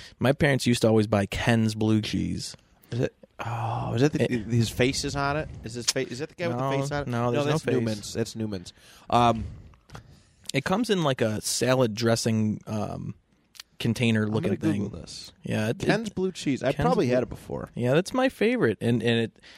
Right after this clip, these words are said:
Speaker 1: I'll tell you what, it's purely because my parents used to buy it when I was a kid,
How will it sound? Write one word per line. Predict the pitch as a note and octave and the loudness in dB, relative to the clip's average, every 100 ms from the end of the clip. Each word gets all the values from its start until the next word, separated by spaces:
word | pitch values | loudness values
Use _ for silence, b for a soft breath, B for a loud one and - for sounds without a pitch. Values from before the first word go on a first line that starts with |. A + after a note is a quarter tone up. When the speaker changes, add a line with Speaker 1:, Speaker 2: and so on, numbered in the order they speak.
| B - | B -6
Speaker 1:
I'll | B2+ | -2
tell | - | 2
you | E3+ | 4
what, | F3 | 4
it's | C#3+ - | 2 0
purely | - C3 D3+ D#3+ | 0 2 4 4
because | C#3+ C#3+ C3 | 2 2 2
my | C3 | 4
parents | A2 B2 A#2+ A#2+ | 2 4 4 4
used | B2+ - | 0 0
to | |
buy | A#2 A#2 A#2+ | 2 4 4
it | B2+ | 4
when | A#2 | 4
I | A2+ | 2
was | A2 | 2
a | |
kid, | G#2+ A2+ A#2 | 2 2 2